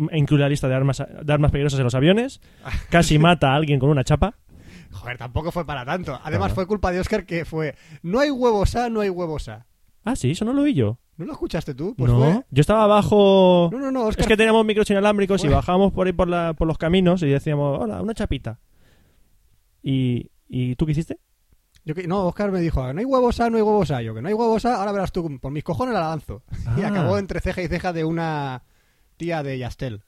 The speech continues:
Speaker 1: Sí, de, de
Speaker 2: Pero,
Speaker 1: Yastel.
Speaker 2: pero yo digo, si, si hubiera estado atenta, <laughs> ya te
Speaker 1: No,
Speaker 2: digo
Speaker 1: no,
Speaker 2: yo.
Speaker 1: no lo arregles, no lo arregles,
Speaker 2: ¿No?
Speaker 1: no,
Speaker 2: ¿No?
Speaker 1: no lo
Speaker 2: ¿Lo
Speaker 1: arregles,
Speaker 2: dejo?
Speaker 1: no,
Speaker 2: Ya está,
Speaker 1: deja,
Speaker 2: vale.
Speaker 1: deja. Muy bien, ya está.
Speaker 2: Vale.
Speaker 1: Pedimos perdón a la pobre muchacha.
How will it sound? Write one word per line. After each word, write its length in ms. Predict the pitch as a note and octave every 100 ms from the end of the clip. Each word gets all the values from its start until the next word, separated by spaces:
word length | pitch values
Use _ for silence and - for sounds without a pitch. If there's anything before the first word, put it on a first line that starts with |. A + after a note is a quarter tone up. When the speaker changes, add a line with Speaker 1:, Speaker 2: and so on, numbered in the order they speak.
| _
Speaker 1:
Sí, 260 | - - B2+ - - - - _
de, 100 | A#2+
de 40 | -
Speaker 2:
Pero, 380 | B2 A#2 C3+ C#3+
Speaker 1:
Yastel. 200 | C3+ - - -
Speaker 2:
pero 140 | B2+
yo 100 | D#3+
digo, 200 | E3 A#2+
si, 260 | - B2+ B2 _
si 140 | -
hubiera 120 | - F3
estado 220 | - A#3
atenta, 500 | E3 G#3 D#3 C#3+ A#3 _ _ _
<laughs> 300 | _ _ _
ya 180 | - -
te 280 | F#3+ F3 F#3+
Speaker 1:
No, 80 | -
Speaker 2:
digo 20 |
Speaker 1:
no, 220 | E3+ E3
Speaker 2:
yo. 60 | F3+
Speaker 1:
no 80 | E3+
lo 60 |
arregles, 340 | E3+ A#2+ A2 -
no 80 | C#3+
lo 60 |
arregles, 320 | A#2 G2+ G2+
Speaker 2:
¿No? 80 | F3
Speaker 1:
no, 60 | -
Speaker 2:
¿No? 40 |
Speaker 1:
no 60 | B3
lo 60 | D3
Speaker 2:
¿Lo 40 |
Speaker 1:
arregles, 160 | C3+ A2+
Speaker 2:
dejo? 160 | G2+ C#4+
Speaker 1:
no, 100 | C3+
Speaker 2:
Ya 20 |
está, 140 | C#3+ -
Speaker 1:
deja, 100 | A#2
Speaker 2:
vale. 120 | A#2
Speaker 1:
deja. 160 | A#2+ -
Muy 120 | B2+
bien, 140 | A#2 G2
ya 60 | C#3
está. 220 | - - _ -
Speaker 2:
Vale. 160 | A2+
Speaker 1:
Pedimos 280 | G#2 D3+ G3
perdón 320 | F3 D#3 D#3
a 140 | C#3 C3
la 60 |
pobre 160 | B2 B2+
muchacha. 440 | B2 A#2 A2 G#2